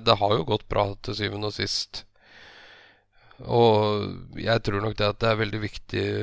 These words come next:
for min del også å få fram til, eh,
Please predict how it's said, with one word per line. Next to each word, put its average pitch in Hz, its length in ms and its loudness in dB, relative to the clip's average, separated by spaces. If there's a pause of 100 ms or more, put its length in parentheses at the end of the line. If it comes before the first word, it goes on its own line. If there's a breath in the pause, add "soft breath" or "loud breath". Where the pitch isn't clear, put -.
(300)
for 110 220 -6
min 98 180 -2
del 104 160 -2
også 127 160 -4
å 110 60 -6
få 117 160 0 (100)
fram 101 240 -2
til, 98 380 -4 (500 soft breath)
eh, 107 1080 -6